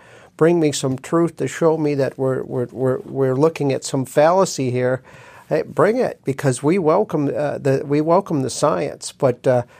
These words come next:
like you say, we don't, we don't welcome any attitude. We just welcome, we, everybody comes here as equal, and we're, and we're all brothers working on it together.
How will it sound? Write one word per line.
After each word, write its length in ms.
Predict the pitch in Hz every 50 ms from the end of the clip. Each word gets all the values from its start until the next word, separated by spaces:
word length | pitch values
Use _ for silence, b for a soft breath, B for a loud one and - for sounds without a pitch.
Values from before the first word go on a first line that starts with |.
| B B B B B B
like 180 | 131 131 - -
you 60 | 127
say, 300 | - - 170 175 180 151
we 160 | 131 131 135
don't, 220 | 135 151 143 135 139 _ - -
we 120 | 131 131
don't 160 | 139 147 139 131
welcome 360 | 131 139 123 135 147 123 123
any 300 | 117 113 - - - -
attitude. 640 | - 131 135 135 131 - - - 127 113 107 120
We 120 | 123 127 123
just 280 | 127 131 131 - -
welcome, 520 | 127 127 127 120 - - 120 120 101 117 120
we, 160 | 127 135 135
everybody 520 | 135 131 139 139 147 135 131 143 139 127
comes 340 | 131 - - 131 127 - -
here 240 | 147 131 120 117 110
as 180 | 107 104 113
equal, 400 | 127 131 135 - 147 143 147 147
and 200 | - 127 113 117
we're, 100 | 117 120
and 240 | - - 113 113 117
we're 140 | 113 113 113
all 120 | 120 127
brothers 440 | 123 131 131 131 131 143 139 131 -
working 320 | 135 131 131 - 127 127 127
on 160 | 120 120 120
it 100 | 117 -
together. 500 | - 110 117 127 131 139 135 - -